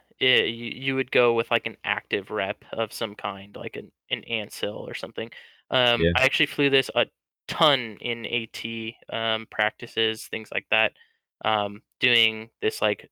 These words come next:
Speaker 1: double small injector fit. It's, like, dual prop, and it could totally work in small gang as well. Um,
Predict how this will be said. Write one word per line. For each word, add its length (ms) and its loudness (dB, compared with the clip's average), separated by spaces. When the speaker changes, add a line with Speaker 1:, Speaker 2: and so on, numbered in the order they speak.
Speaker 1:
double 300 4
small 340 0
injector 480 0
fit. 380 2
It's, 100 -8
like, 220 -2
dual 260 -2
prop, 480 2
and 160 4
it 120 0
could 200 -2
totally 400 2
work 280 2
in 100 -4
small 280 -4
gang 240 -4
as 180 -2
well. 240 -2
Um, 400 -2